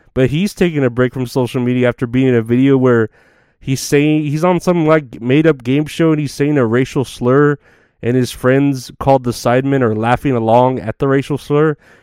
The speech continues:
It's weird 'cause the article censors the slur, and it says the slur is quotations P star star and then an I,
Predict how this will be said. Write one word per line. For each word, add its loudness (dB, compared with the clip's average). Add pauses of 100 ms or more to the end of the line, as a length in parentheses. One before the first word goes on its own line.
It's 0
weird 4
'cause -6
the 2
article 2
censors -4
the -6
slur, 0
and 0
it -4
says 0 (300)
the -2
slur 2
is -8
quotations -4 (340)
P -2 (240)
star 2
star 2
and -4
then 0
an -2
I, 0